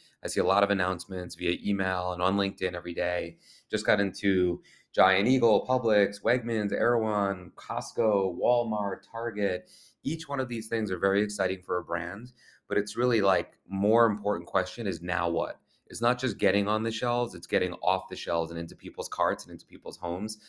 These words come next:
I know it's a cliche statement to say it, um, but that's the reality of the business. And a lot of the other things around social media and building your brand are very important and nice to have, but most of it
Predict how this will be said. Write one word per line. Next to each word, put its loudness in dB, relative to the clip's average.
I 0
know 6
it's 2
a 0
cliche -2
statement -2
to -8
say 2
it, 2
um, 0
but -2
that's 4
the -2
reality 2
of -4
the -4
business. -4
And 0
a 4
lot 8
of 2
the 2
other 2
things 0
around 0
social -6
media -2
and -4
building -6
your -4
brand -4
are 0
very 6
important -2
and 0
nice -2
to -10
have, 4
but 4
most 4
of 2
it 2